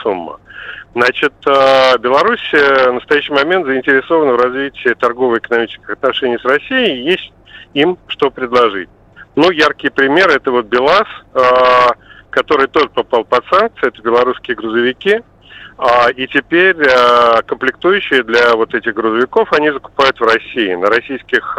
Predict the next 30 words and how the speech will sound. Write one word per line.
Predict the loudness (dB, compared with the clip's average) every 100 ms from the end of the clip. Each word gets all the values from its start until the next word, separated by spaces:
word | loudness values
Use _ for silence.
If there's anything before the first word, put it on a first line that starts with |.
| -8
предприятиях. | -8 -6 0 0 0 -4 -16 -20 _ -20 -20 -20 -2
Ну | 0
и, | 2 0 -4 -6
кроме | -2 0 2
этого, | 0 0 0 2 4
Россия | 2 0 -2 -2
является, | 0 2 2 0 -6
среди | -8 -8 -2
прочего, | -2 -2 -2 -2
ры-, | -2
крупным | -2 -4 -2 -2
рынком, | -2 -6 -6 -4
рынком | -2 0 0 0 -4 -6
сбыта | -4 -2 -2
для | -2 0 0
их, | -4 _ -20 -20 -20 _
а, | -2 0
машиностроительной | 0 -2 -2 -2 -2 -2 -2
продукции. | -2 -2 0 -2 -2 -2
Это | -2
тот | -4 -4 -2
же | -2
маз, | 0 0 0 -2
белаз, | -2 2 2 0 -2
там, | -2 -2 -2 -8 -8
Беларусь, | -2 0 2 0 -2
тракторы | 0 0 0 -4 -4
и | 0
так | -2 0
далее. | -2 -2 -4